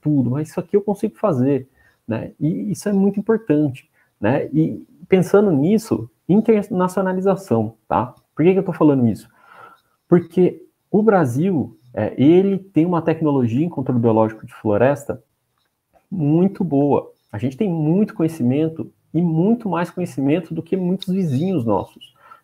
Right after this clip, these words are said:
né? Tem muita gente que não tem o nível de conhecimento, não tem os recursos que a gente tem pra trabalhar, pra desenvolver. Vocês dentro da universidade sendo treinados ali, né? Então, além de, "Ah, poxa, eu não quero trabalhar no Brasil", mas tem um mercado na Colômbia.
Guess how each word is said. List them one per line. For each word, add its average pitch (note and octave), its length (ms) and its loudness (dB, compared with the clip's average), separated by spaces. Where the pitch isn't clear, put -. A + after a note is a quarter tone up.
né? D3+ 280 2
Tem D#3 120 6
muita F3+ 360 4
gente D3+ 320 -2
que - 80 -4
não A#3 140 0
tem A#3 400 0
o G#3 60 -2
nível D#3+ 240 -2
de B2 80 -8
conhecimento, C3+ 600 -4
não D#3 120 -4
tem F#3 180 -8
os G3 100 -8
recursos - 600 -4
que - 100 -10
a C3 60 -2
gente C3 180 -6
tem B2 160 -6
pra B2 120 -4
trabalhar, A#2 640 0
pra A#2 120 2
desenvolver. A#2+ 760 2
Vocês E3 400 0
dentro D#3 140 2
da D3 60 0
universidade C3+ 600 -2
sendo D3+ 160 -4
treinados B2 760 -2
ali, C3+ 440 -2
né? D3 240 -2
Então, G3+ 380 4
além F#3 340 4
de, D3+ 160 0
"Ah, F3+ 140 -4
poxa, F#3 320 -6
eu - 40 -6
não F3 60 -8
quero G3+ 200 -4
trabalhar D#3+ 320 -4
no D#3+ 80 -2
Brasil", C#3+ 420 2
mas G3+ 200 -4
tem G3+ 120 -2
um G#3 60 -2
mercado F#3+ 400 -2
na - 60 -6
Colômbia. D#3+ 640 2